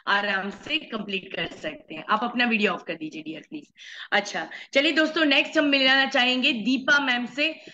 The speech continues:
जो इसी business से अपनी testimony देगी। उनके problem को भी मोदी केयर के product ने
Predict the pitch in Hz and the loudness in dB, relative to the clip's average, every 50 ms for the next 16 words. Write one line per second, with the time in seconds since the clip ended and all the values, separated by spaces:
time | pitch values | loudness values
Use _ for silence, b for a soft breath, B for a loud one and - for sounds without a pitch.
0 | B B - 269 277 - - 294 226 - 349 320 302 320 254 233 294 294 - - | B B -4 -4 -2 -2 -2 -2 -2 -2 -2 0 0 0 0 0 -2 -2 -2 -2
1 | - 269 269 269 269 B B B B _ - - 214 - 277 285 262 233 254 226 | -2 -2 -2 -2 -4 B B B B _ -10 -8 -4 -2 -2 0 0 0 -2 -4
2 | - - 254 240 240 240 240 220 220 214 220 208 277 294 294 - 240 254 254 302 | -2 -2 0 2 2 2 2 4 4 4 4 4 2 0 -2 -2 -2 0 0 0
3 | 294 294 277 262 240 262 269 269 262 254 247 269 254 233 214 233 220 233 233 220 | 0 2 0 0 0 0 -2 -2 -2 -4 -2 -2 -2 -2 -2 -2 -2 -4 -4 -4
4 | 214 226 - 208 214 202 208 208 208 226 277 349 359 - | -6 -8 -6 -4 -2 -2 -2 -2 -2 -2 -2 -2 -4 -6